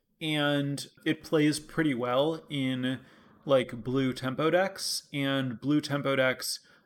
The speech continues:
are pretty good in this format. So, again, I don't think you want a lot of them, and I think that if you're in the, like, a more controlling deck, I would be more skeptical of it, although, you know, I still wanna have, like, one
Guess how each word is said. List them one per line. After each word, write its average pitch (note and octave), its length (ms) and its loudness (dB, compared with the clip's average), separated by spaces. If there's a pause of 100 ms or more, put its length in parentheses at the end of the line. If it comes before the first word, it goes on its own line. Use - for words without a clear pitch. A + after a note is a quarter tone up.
(140)
are B2+ 460 2
pretty C3+ 300 -2
good A#2+ 220 -2
in A2+ 160 -6
this A2+ 120 -12
format. - 440 -12 (640)
So, C3+ 500 4 (340)
again, G#3 360 2
I E3 100 4
don't D3 240 2
think D3 160 -6
you C3+ 100 -4
want C3 180 0
a C3+ 60 -4
lot D3 200 6
of C#3 80 -2
them, D3 260 -2 (160)
and C3+ 400 -2
I C#3 160 0
think C3+ 300 -4
that B2+ 240 -2 (100)
if D#3 220 4
you're D3+ 180 2
in C#3+ 420 0 (140)
the, C#3 400 -6 (140)
like, C3 320 2
a D3+ 80 -2
more C3+ 240 2
controlling C#3 640 2
deck, B2 380 0 (340)
I C3+ 140 4
would B2 120 0
be B2+ 140 0
more B2 360 2
skeptical D3 640 -2
of D#3 140 0
it, E3 120 4
although, B2+ 540 2
you C#3+ 140 -4
know, A#2+ 120 0
I B2 60 0
still B2+ 300 0
wanna B2 260 0
have, A#2+ 280 -2
like, A#2+ 300 -2 (460)
one B2 680 0